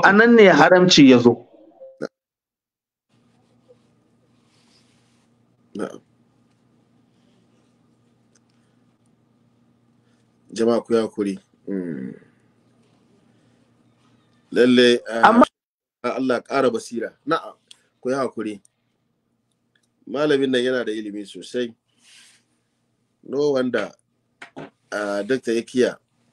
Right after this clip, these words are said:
Speaker 2: <laughs> Ya ki zuwa muƙabala, baban shi ta hana shi. Mm, no wonder. <laughs> Da, da ya zo, <laughs> ya san,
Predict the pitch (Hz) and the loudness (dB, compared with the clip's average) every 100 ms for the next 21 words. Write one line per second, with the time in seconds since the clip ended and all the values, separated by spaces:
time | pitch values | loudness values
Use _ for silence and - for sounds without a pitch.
0 | _ - - - - 107 - 95 - _ | _ -20 -20 -14 -8 -6 -2 -4 -4 _
1 | - _ - 117 117 127 127 117 107 101 | -20 _ -4 -4 0 2 2 2 -2 -4
2 | 107 110 107 104 104 107 120 113 104 101 | -6 -6 -4 -6 -4 -4 -6 -8 -10 -8
3 | 95 80 - - _ _ _ _ _ _ | -10 -14 -20 -20 _ _ _ _ _ _
4 | - 87 101 92 87 78 - 113 131 120 | -18 -14 -12 -10 -12 -16 -10 -2 0 0
5 | 98 98 - - _ - - _ _ _ | -2 -4 -8 -12 _ -20 -20 _ _ _
6 | _ - - - 90 - 101 98 - _ | _ -20 -20 -14 -14 -8 -6 -8 -10 _
7 | _ - - - _ _ 104 - 113 113 | _ -20 -20 -20 _ _ -8 -2 -2 -2
8 | 131 117 123 - _ _ _ _ _ _ | -4 -6 -8 -10 _ _ _ _ _ _
9 | _ - - - 117 139 131 - 113 | _ -20 -8 -4 -4 -2 -4 -4 -6